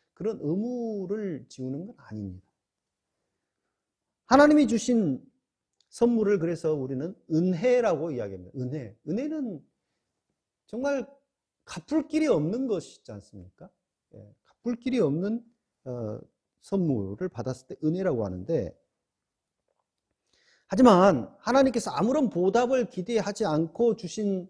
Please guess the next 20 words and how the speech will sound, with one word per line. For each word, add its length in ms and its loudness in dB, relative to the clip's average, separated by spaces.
특별한 540 -4
선물을 280 -6
받았다고 480 -4
해서 480 -4
그, 300 2
뭐, 440 4
그냥, 600 -4
어, 280 -10
거기서 320 -6
그칠 360 -10
일은 220 -10
아니죠. 500 -12
우리는 480 2
하나님의 360 -4
특별한 440 -4
은총에 320 -8
대해서 280 -6
감사해야 1300 -4
되고요. 540 -4
하나님을 680 4